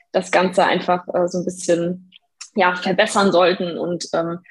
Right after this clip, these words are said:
dann ging's eigentlich, ähm, so richtig los, dass ich, dass meine Haut da schon wieder schlechter wurde, ähm, ich mich einfach super unwohl gefühlt habe, ähm, ja,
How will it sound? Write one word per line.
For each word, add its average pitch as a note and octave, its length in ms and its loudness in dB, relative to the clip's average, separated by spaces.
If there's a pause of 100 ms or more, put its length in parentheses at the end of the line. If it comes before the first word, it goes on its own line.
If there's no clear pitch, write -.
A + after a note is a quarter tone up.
(160)
dann F#3+ 180 2
ging's F#3 280 2
eigentlich, F3 540 -2
ähm, E3 640 0
so - 180 -2
richtig F3+ 360 0
los, A3+ 220 2
dass - 240 0
ich, - 260 -6
dass - 340 -6
meine E3+ 300 -2
Haut F#3+ 200 0
da F3 160 2
schon G#3+ 180 0
wieder F3+ 200 2
schlechter G#3 600 -2
wurde, B3+ 480 0 (400)
ähm, F3 240 -2
ich - 160 -6
mich G3 180 -2
einfach E3+ 380 -4
super - 340 0
unwohl G3 280 4
gefühlt F#3+ 460 -2
habe, F3+ 680 4
ähm, E3+ 560 -10 (540)
ja, A3 240 2